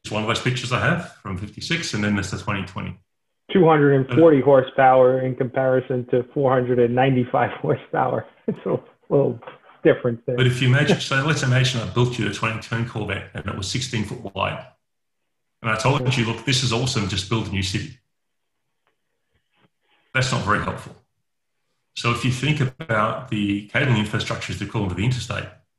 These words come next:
Speaker 1: our job is to leverage that infrastructure to do new things. Now,
Speaker 2: Right.
Speaker 1: I can, I can guide, so I can guide that if you put in cate-, category cabling today, you put, should put in six A.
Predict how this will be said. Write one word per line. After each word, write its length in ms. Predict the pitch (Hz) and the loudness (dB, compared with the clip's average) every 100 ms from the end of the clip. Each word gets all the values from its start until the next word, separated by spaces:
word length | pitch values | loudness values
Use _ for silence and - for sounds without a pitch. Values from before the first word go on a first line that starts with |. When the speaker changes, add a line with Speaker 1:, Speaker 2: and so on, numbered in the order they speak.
| _ _ _ _ _ _ _ | _ _ _ _ _ _ _
Speaker 1:
our 140 | 123 135 | 0 2
job 220 | 139 127 | 2 0
is 220 | 110 - | -2 -4
to 80 | 101 | -4
leverage 340 | 101 104 101 | -2 0 -2
that 120 | 104 95 | -2 -2
infrastructure 520 | 92 - - - 87 | -4 -4 -6 -8 -10
to 60 | |
do 160 | 82 90 | -10 -10
new 140 | 87 | -10
things. 400 | 87 - - - _ _ _ _ _ _ _ _ _ _ | -12 -16 -20 -20 _ _ _ _ _ _ _ _ _ _
Now, 160 | - 120 | -4 0
Speaker 2:
Right. 140 | 113 | 0
Speaker 1:
I 40 | - | 0
can, 400 | 104 101 98 92 - _ - | 0 0 -2 -8 -20 _ -10
I 60 | |
can 220 | 123 117 98 | 0 0 4
guide, 440 | 117 98 92 107 - - _ _ | 4 4 2 -2 -6 -16 _ _
so 140 | - 113 | -8 -6
I 60 | |
can 160 | - 107 | -2 -2
guide 320 | 101 107 117 | 2 2 2
that 80 | 104 | 0
if 120 | 92 | -4
you 60 | 101 | -8
put 180 | - 107 | -2 -2
in 340 | 98 95 92 | 0 -2 -4
cate-, 380 | - 98 95 - | -4 -4 -4 -8
category 300 | - 101 92 | -6 -4 -4
cabling 280 | 92 98 95 | -4 -2 -2
today, 180 | 95 101 | -2 -2
you 100 | 92 | -2
put, 260 | - 95 | -4 -8
should 220 | - 92 - | -8 -8 -6
put 100 | 92 | -6
in 100 | 82 | -6
six 220 | 107 | -8
A. 100 | - | -8